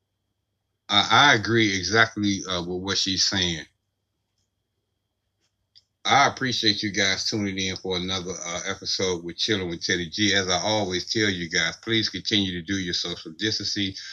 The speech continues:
Please wear your outer gear, your, your glasses, your face mask, your gloves, some type of shoe covering so you don't track these, uh, viruses and germs in your cars or in your, um,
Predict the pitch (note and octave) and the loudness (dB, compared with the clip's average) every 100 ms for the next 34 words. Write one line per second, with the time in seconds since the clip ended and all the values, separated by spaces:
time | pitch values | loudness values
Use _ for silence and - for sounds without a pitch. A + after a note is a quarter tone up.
0 | - - C#3+ C3 G#2 A2 G#2+ G2+ F2 G#2 | -18 -4 -2 0 2 4 6 4 6 6
1 | G2+ F2+ D#2+ G2+ F#2+ E2 E2 E2+ D#2 - | 6 2 0 0 2 0 -2 -4 -4 -12
2 | - - - F#2 F#2 E2 G#2+ G#2+ G#2 G#2 | -20 -20 -10 -2 -2 -2 4 8 10 8
3 | G2+ G2 F2 - A#2 G#2 G2 G2+ G2 G2 | 2 -4 -6 2 4 4 2 4 6 4
4 | F2 D#2 G2+ G2+ G2+ G2 F#2+ - A2 G#2+ | -2 -4 0 2 2 2 0 -2 0 0
5 | F#2+ - - B2+ G#2 - G2+ F2+ G2 F#2+ | 0 -2 -4 -4 -2 0 0 0 -4 -2
6 | F2+ F2+ F2+ E2+ - G#2 G2+ - F#2+ F#2 | -2 -2 -2 -4 2 4 4 -2 -4 -2
7 | F2 E2+ D#2+ - - - - - - - | -2 -2 -2 -8 -16 -16 -14 0 0 0
8 | E2 G#2 G#2 G2+ F#2+ E2+ E2+ G2+ G#2 G#2 | 4 4 6 2 -4 -6 -4 0 2 2
9 | F#2+ F2+ E2+ - G#2 G2+ G2 F#2 F#2 F2 | 0 -4 -6 -2 2 4 2 0 -2 -2
10 | F2 F2 F2 E2 D#2+ D#2+ D#2 | -2 -4 -4 -6 -10 -12 -14